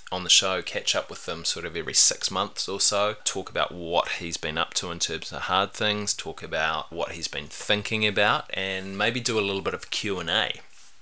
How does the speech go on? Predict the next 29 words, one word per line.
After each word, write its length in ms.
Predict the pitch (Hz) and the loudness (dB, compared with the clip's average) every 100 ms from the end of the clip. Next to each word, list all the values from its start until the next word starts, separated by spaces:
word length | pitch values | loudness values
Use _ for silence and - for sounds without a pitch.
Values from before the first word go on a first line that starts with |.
| - | 6
So 540 | - - 98 98 98 - | 8 10 8 6 4 0
if 400 | 107 - - - | -2 -4 -4 -2
you 160 | 113 113 | -2 2
guys, 840 | 107 101 98 95 101 - - - - - | 2 4 4 4 2 6 6 4 -8 -2
and 160 | 110 | 0
Q 220 | - 135 | 4 4
and 100 | 113 | 6
A 120 | 104 92 | 6 6
from, 500 | - 104 90 85 87 | 6 6 4 2 -8
from 280 | - - 95 | -10 -4 -2
you 120 | 92 | 0
guys 280 | 95 80 80 | 0 0 2
asking, 340 | 85 - - - | 2 2 0 -2
if 140 | - | 4
that's 180 | - - | 6 8
something 240 | 226 - 123 | 8 6 4
you're 140 | 87 | 4
interested 380 | 117 135 - 92 | 2 2 4 4
in, 360 | 82 80 82 - - - - | 4 2 -6 -16 -12 -4 2
hit 100 | 139 | 4
us 180 | 151 127 | 8 8
up 160 | 110 | 6
on 100 | 98 | 2
social 380 | 92 90 90 87 | 2 4 4 2
media 560 | 82 85 95 101 98 - | -2 0 2 2 0 -2
and 280 | 87 90 87 | -4 -4 -2
let 220 | 87 104 | 0 2
us 200 | 131 - | 6 4
know, 300 | 85 87 76 | 6 2 2